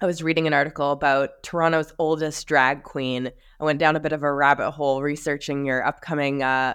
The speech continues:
Eight Gays of Hanukkah show. Um, and this drag queen was talking about how back then, drag performers were really trying to pass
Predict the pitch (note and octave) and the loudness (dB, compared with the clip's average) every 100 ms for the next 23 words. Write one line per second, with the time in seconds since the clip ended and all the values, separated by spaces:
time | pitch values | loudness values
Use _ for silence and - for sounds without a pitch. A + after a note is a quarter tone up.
0 | - - - D#3 - - D3+ D3+ D3 C3+ | -6 -16 -4 -4 -4 -8 -2 -2 -2 -2
1 | D3+ D3 C#3+ - C3 C3 - _ - _ | -4 -2 -6 -2 0 0 -4 _ -20 _
2 | _ - D#3+ D3+ C#3+ C#3+ C#3 - _ F3 | _ -2 2 2 0 -4 -8 -14 _ 0
3 | F3 E3+ - D#3 D#3+ F3 D#3+ D#3 D#3+ D3 | 2 2 2 2 2 -2 -2 0 0 0
4 | D#3 D3+ C#3+ C#3+ D3+ D3+ C#3 C3+ F#3 A3 | -2 0 0 0 -2 2 0 0 -2 2
5 | A#3+ A3+ A3+ A3+ G#3+ _ - - E3 F3 | 4 4 2 0 -6 _ -20 -8 4 6
6 | F3+ - F3+ - F3+ F3 F3 F3 E3+ - | 4 0 -6 0 0 4 4 2 0 -6
7 | F3 F3+ D#3 F3 F3+ F#3+ - D#3 D#3+ E3 | -2 -2 2 2 2 -2 -2 0 0 -4
8 | F3+ - - D#3 F#3 - | -8 -8 -2 0 0 -4